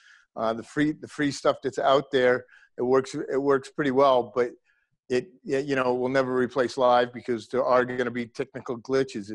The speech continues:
You'd have to have, everyone would have to be, um, on a high speed, uh, platform, and, uh, it, things have to be perfect for the internet. I mean, you see it, you can see this, the lip flap that you're talking about,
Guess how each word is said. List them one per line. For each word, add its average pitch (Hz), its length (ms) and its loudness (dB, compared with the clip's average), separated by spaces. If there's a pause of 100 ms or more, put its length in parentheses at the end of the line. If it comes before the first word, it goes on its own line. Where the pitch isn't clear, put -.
(100)
You'd 117 160 -12
have 135 180 -2
to 123 100 -2
have, 120 340 2 (720)
everyone 151 480 0
would 127 120 -2
have 131 180 0
to 127 80 -16
be, 120 500 -4 (320)
um, 120 340 -4
on 120 120 -6
a 113 100 -10
high 127 200 -4
speed, 120 380 -8 (760)
uh, 117 300 -2
platform, 127 760 -4 (640)
and, 117 600 -6 (220)
uh, 113 420 -4
it, 127 160 -8 (120)
things 131 400 -10
have 123 160 0
to 120 80 -16
be 113 120 -8
perfect 113 440 -6
for 113 180 -8
the 107 160 -8
internet. 95 400 -12 (480)
I 120 60 -6
mean, 139 280 -4
you 151 140 -2
see 156 320 0
it, 139 140 2
you 147 160 -2
can 143 160 -8
see 156 260 -4
this, 127 220 -8 (100)
the 151 80 -12
lip 139 180 -4
flap 147 260 0
that 143 100 -6
you're 127 100 -6
talking 131 380 -2
about, 123 380 0